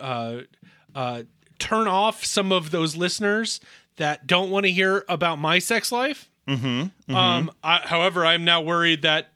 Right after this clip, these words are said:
Speaker 1: it did not do the specific thing that I was hoping it would.
Speaker 2: What if I just s-, bleep out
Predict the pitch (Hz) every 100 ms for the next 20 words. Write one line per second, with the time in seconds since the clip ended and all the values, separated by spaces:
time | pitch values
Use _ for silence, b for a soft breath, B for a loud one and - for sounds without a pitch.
0 | _ 165 165 156 170 165 175 143 165 160
1 | 143 147 135 - - 143 156 135 123 -
2 | 170 156 143 139 127 127 151 208 202 165
3 | 151 127 107 78 - - - _ _ _
4 | B B B B B 143 196 226 208 196
5 | 156 165 160 - - _ _ 127 123 -
6 | - - 131 131 147 151 135 127 123